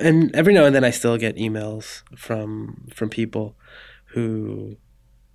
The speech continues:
a big question that they have is, like, how, how do you find professors who are willing,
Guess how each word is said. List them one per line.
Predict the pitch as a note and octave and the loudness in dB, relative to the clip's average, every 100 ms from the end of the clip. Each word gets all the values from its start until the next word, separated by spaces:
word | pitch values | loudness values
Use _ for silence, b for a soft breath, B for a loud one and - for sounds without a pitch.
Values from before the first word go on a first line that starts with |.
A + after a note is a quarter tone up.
| _ _ _ - | _ _ _ -6
a | |
big | B2+ D3+ | 0 2
question | D3 D#3 C#3 | 2 0 2
that | A#2+ | 0
they | A2 | -2
have | A2+ A2 | -2 -2
is, | A2 | -4
like, | G#2 G#2 | -6 -12
how, | - A#2 B2+ B2+ A2 G2+ | -8 -2 0 0 -4 -8
how | - - | -6 -4
do | C3 | -2
you | C#3+ | -4
find | - A#2+ A#2+ B2 A#2+ - | 0 2 4 2 0 -4
professors | A#2+ A2+ A2 A2 G2+ | -4 -4 -2 -4 -4
who | - G#2+ G#2 - - B B B B B B | -6 -6 -8 -12 -16 B B B B B B
are | G#2 | -4
willing, | G2+ A2+ A#2+ G2 | 2 2 2 0